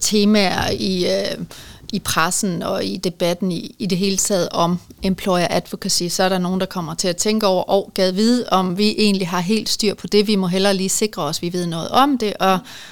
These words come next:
og så kan de få lavet sådan et kort notat om det, og det plejer at være sådan noget med nogle bullet points, med nogle gode råd, som i virkeligheden er et opkog af det, det, jeg sidder og siger her,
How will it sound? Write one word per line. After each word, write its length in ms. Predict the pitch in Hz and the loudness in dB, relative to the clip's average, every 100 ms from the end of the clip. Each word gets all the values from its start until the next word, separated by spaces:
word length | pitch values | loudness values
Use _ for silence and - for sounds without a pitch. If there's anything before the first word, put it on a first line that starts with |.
| - | -10
og 160 | - 202 | -2 0
så 120 | 214 | 0
kan 140 | - | -2
de 120 | 190 180 | -6 -4
få 160 | 165 | -2
lavet 240 | 165 175 165 | -2 -2 -2
sådan 180 | 170 | -6
et 100 | - | -8
kort 280 | - - - | -8 -8 -8
notat 520 | - - 240 240 214 | -10 -4 0 2 2
om 260 | 196 185 196 | 2 2 0
det, 180 | 190 165 | -2 -4
og 120 | 170 | -2
det 100 | 196 | -4
plejer 240 | - 165 | -2 -2
at 60 | 160 | -2
være 100 | 156 | -6
sådan 140 | - | -4
noget 180 | 170 160 | -4 -6
med 80 | 160 | -6
nogle 160 | 151 156 - | -8 -10 -4
bullet 280 | 202 226 | -2 -2
points, 380 | - 180 - - | -4 -6 -4 -4
med 80 | 175 | -6
nogle 140 | 175 | -6
gode 220 | - 175 175 | -4 -2 2
råd, 360 | 226 247 233 | 4 6 6
som 480 | 190 202 185 160 98 | 4 2 2 -2 -6
i 100 | 190 | -4
virkeligheden 500 | 185 190 190 185 175 - - | -2 0 -2 -4 -6 -12 -8
er 100 | - | -4
et 60 | 180 | -2
opkog 460 | - 208 - 208 180 | -2 -2 -2 -2 -2
af 60 | |
det, 300 | 185 233 220 | 0 0 2
det, 60 | 220 | 2
jeg 140 | 202 | 2
sidder 240 | 190 214 175 | 2 0 0
og 80 | 170 | -2
siger 280 | - 196 | -2 -2
her, 200 | 196 233 | 0 0